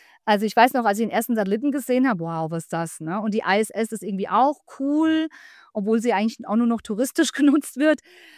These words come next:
Aber sie sind, genau, zu wissen, da sind Menschen drauf. Ich baue das auch ein in den Sternführungen, wenn ich weiß, dass sie fliegt. Aber man muss schon sagen, das ist auch ein großes Thema der Internationalen Astronomischen Union. Der Himmel wird schon verfälscht.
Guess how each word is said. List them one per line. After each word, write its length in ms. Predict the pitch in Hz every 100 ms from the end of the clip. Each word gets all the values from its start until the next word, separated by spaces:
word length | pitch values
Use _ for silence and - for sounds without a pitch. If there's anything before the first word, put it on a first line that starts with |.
| _ -
Aber 320 | 233 233 220
sie 100 | 214
sind, 420 | 208 208 202 196
genau, 340 | 320 226 165 180
zu 180 | 208
wissen, 220 | 226 277 240
da 100 | 196
sind 140 | 196
Menschen 320 | 202 285 277
drauf. 560 | 233 240 233 233 226 220
Ich 140 | 214
baue 140 | 165 175
das 140 | 185
auch 120 | 143
ein 180 | 156 262
in 100 | 277
den 40 |
Sternführungen, 540 | 254 254 240 247 254 226
wenn 60 |
ich 120 | 220 185
weiß, 200 | 202 220
dass 100 | 208
sie 80 |
fliegt. 420 | 196 202 202 214 _ _ _ _ -
Aber 140 | 240
man 100 | 240
muss 140 | 262
schon 200 | - 254
sagen, 640 | 233 202 226 240 240 240 240 226 -
das 120 | 226 214
ist 100 | 196
auch 160 | 220
ein 140 | 226 208
großes 460 | 226 269 269 262
Thema 440 | - 247 240 226 226
der 120 | 214
Internationalen 760 | 214 202 196 - 196 185 185
Astronomischen 580 | - 185 202 190 190 196
Union. 580 | 196 185 175 180 233 330 - _ - -
Der 80 | 247
Himmel 160 | 294
wird 100 | 247
schon 160 | 269 254
verfälscht. 560 | 262 302 196 92 -